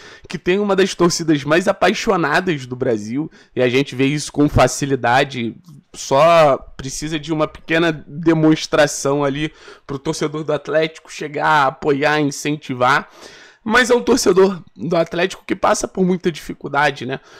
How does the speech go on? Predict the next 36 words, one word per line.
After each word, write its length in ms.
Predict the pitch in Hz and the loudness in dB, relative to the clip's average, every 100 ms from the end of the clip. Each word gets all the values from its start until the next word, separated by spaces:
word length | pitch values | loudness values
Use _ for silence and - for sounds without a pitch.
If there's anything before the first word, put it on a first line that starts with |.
| - | -6
É 60 | 151 | 0
um 120 | 151 | 0
torcedor 420 | 147 156 160 156 | 0 -4 -2 -2
do 80 | 147 | 0
Atlético 600 | 147 - 165 175 - - | 0 2 0 0 -4 -18
que 160 | - 165 | -10 -8
vê 440 | 139 156 170 139 - | 0 2 4 2 -2
o 80 | |
seu 240 | 160 - 160 | -2 0 -2
estádio, 720 | - - 160 170 190 160 - _ - | -4 -6 -2 -2 -2 -8 -14 _ -14
que 100 | 160 | -4
sempre 320 | 190 196 - | -2 -2 -2
foi 160 | 190 | -2
sua 200 | 190 180 | 0 -2
fortaleza, 800 | 170 170 - 170 160 165 180 160 | -2 -6 0 2 4 4 2 0
ser 400 | 143 - 180 180 - - - | -4 -2 -2 -2 -6 -20 -4
elitizado, 840 | 180 185 175 - 156 180 190 175 165 | 0 0 0 -4 0 4 4 2 -2
e 100 | 214 | 0
muitos 540 | 233 302 381 240 214 | 2 2 0 -2 -4
deles 480 | 147 180 196 160 - | 2 4 4 0 -2
não 200 | 175 208 | 2 2
têm 180 | 226 208 | 2 -2
condição 580 | - 202 196 - 170 202 | 2 2 2 2 2 2
de 120 | 190 | 0
frequentar 460 | - 156 156 143 147 | -4 -2 0 2 2
a 40 | |
Arena 260 | 147 143 139 | 2 0 -2
da 80 | |
Baixada 480 | 135 139 - 143 147 | -2 -2 0 2 2
hoje, 340 | 139 156 190 151 | 4 4 2 0
com 140 | 139 | -2
ingressos 480 | 135 143 147 - 127 | 0 2 0 0 0
a 80 | 135 | 0
duzentos, 500 | 131 123 135 151 - | 0 0 0 0 -2
trezentos 420 | 123 120 131 - | -2 0 -2 -2
reais, 400 | 123 135 156 | -2 -2 -4